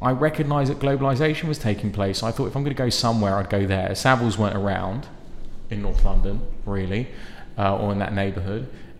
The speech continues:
And I had an opportunity to go to two other small independents, become partners.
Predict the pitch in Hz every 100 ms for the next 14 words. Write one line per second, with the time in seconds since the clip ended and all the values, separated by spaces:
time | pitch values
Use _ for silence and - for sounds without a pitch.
0 | - 113 110 113 113 107 113 113 104 -
1 | 113 104 101 104 - 107 104 101 - 98
2 | 98 98 - - - - 127 113 107 101
3 | 113 104 98 - 98 95 - - - 98
4 | 92 92 92 101 135 -